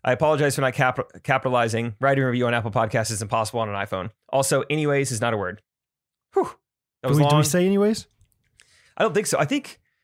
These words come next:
Speaker 1: I like telling people that fun fact. So maybe that
Speaker 2: Mm.
Speaker 1: was a callback to that.
Speaker 2: Oh,
Speaker 1: Maybe
Speaker 2: okay.
Speaker 1: on a previous episode. Yeah. Anyways is not a word. It's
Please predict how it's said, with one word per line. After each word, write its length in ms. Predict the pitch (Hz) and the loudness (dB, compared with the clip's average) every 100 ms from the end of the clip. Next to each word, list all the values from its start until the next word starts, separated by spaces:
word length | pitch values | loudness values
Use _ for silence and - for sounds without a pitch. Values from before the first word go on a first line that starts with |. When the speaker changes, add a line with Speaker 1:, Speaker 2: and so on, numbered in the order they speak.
| _ _ _ _ _ _ | _ _ _ _ _ _
Speaker 1:
I 380 | 120 143 175 180 | -2 2 2 2
like 260 | 131 135 - | 2 0 0
telling 260 | - 147 | -2 0
people 200 | 131 120 | 0 0
that 180 | 104 104 | 0 0
fun 160 | - 101 | -2 -4
fact. 320 | - 98 - | -2 -2 -2
So 140 | - | -2
maybe 220 | 117 127 131 | 0 2 4
that 160 | 110 | 2
Speaker 2:
Mm. 20 | |
Speaker 1:
was 180 | 104 101 | 0 -2
a 60 | 107 | -6
callback 300 | 117 101 98 | -4 -4 -4
to 100 | 104 | -4
that. 120 | 101 | -2
Speaker 2:
Oh, 180 | 143 135 | 0 2
Speaker 1:
Maybe 120 | 120 | 2
Speaker 2:
okay. 40 | 113 | 0
Speaker 1:
on 40 | |
a 40 | |
previous 260 | 107 123 101 | 0 -2 -2
episode. 340 | 101 101 82 | -4 -4 -6
Yeah. 160 | 98 101 | -2 -2
Anyways 360 | - 156 156 139 | 0 0 2 2
is 100 | 117 | 2
not 120 | 120 | 0
a 40 | 110 | 0
word. 200 | 110 104 | -2 -2
It's 120 | 107 | -4